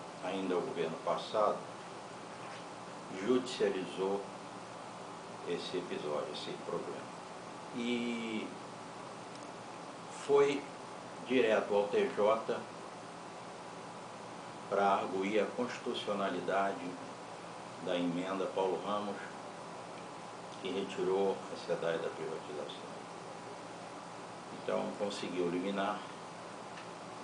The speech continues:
e agora estamos na batalha judicial pra que seja julgado o mérito e que não venha a ser permitido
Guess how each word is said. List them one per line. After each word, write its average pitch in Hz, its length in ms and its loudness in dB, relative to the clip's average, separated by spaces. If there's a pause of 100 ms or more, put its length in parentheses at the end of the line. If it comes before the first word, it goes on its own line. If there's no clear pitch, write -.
e 98 100 4
agora 98 640 8 (1160)
estamos 87 340 0
na 85 100 2
batalha 87 640 4 (100)
judicial 85 640 0 (680)
pra 87 120 2 (140)
que 87 80 -6
seja 85 480 -2
julgado 80 420 0
o 95 80 -2
mérito 104 520 -2 (720)
e 90 100 -2 (180)
que 98 300 -4 (1120)
não 98 320 2
venha 98 380 2 (140)
a - 60 -2
ser - 240 -4
permitido 90 800 -2